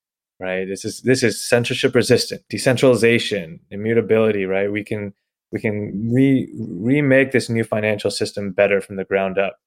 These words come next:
And my radical self coming from this environment was like,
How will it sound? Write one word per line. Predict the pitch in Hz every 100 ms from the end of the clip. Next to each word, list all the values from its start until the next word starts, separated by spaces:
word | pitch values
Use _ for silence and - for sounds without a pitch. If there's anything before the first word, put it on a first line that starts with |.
| _ _ _ _
And | - 104 101 98
my | 101 110 107 104
radical | 101 104 110 110
self | 98 - 104 104 104 - _ _ _
coming | - - 113 107
from | - 104
this | 101 -
environment | 98 95 98 101 101
was | - 90
like, | 95 92 -